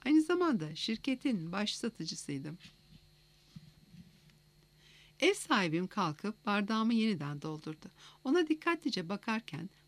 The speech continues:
bardağın yarısını diktim. Benimle dalga mı geçiyordu? Sonunda kolunu yakalayıp onu nazikçe bana doğru döndürdüm ve gözlerinin içine bakarak,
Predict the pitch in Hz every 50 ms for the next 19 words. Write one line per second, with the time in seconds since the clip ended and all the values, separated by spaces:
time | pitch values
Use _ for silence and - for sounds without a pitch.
0 | _ - 226 254 269 262 302 302 302 285 226 202 202 196 214 - - 208 196 190
1 | 170 170 151 - _ - 214 _ _ _ _ _ _ - - - _ _ 339 370
2 | 415 403 403 - - 214 208 202 190 269 247 220 160 139 135 - - - - 151
3 | 147 160 175 180 190 - _ - _ - - - _ - - 330 339 339 339 370
4 | 339 320 - 311 302 302 320 339 294 208 - - 156 147 160 180 - - - 233
5 | 233 247 233 233 226 226 233 - 302 - - 196 170 180 196 220 233 - 180 156
6 | 151 156 156 165 170 165 165 165 175 175 - 190 165 156 156 180 190 202 190 -
7 | 220 208 190 185 - - 196 185 156 143 135 - - 160 -